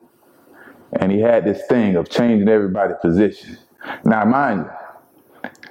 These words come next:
I was a hell of a quarterback. I led the county in passing.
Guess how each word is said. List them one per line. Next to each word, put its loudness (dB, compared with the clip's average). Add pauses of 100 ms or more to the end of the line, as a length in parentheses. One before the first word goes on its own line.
(220)
I 0
was 2
a 2
hell 2
of 0
a -2
quarterback. 2
I 0
led 2
the -2
county -2
in 0
passing. 0